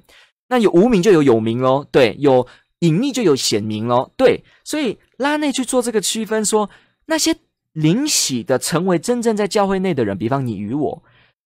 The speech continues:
这些人是明显的基督徒，他们是明显的。所以呢，其他这些不是明显的，他们也不能说他们就不是基督徒，顶多他们是，嗯，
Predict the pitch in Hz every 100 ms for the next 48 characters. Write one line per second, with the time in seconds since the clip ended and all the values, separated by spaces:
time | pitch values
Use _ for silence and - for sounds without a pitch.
0 | _ - 311 311 269 160 156 202 143 143
1 | 147 220 277 - 117 110 - 143 151 139
2 | 113 110 240 226 233 160 147 190 285 -
3 | 131 78 60 82 - _ _ _ _ _
4 | _ - 311 269 269 262 _ _ _ -
5 | - 254 269 320 320 311 311 294 233 254
6 | 320 240 226 254 156 117 110 - 240 190
7 | 131 120 - 330 247 165 185 - 185 147
8 | 127 117 - 147 233 214 214 196 120 -
9 | 233 202 277 302 254 240 220 147 135 135
10 | 131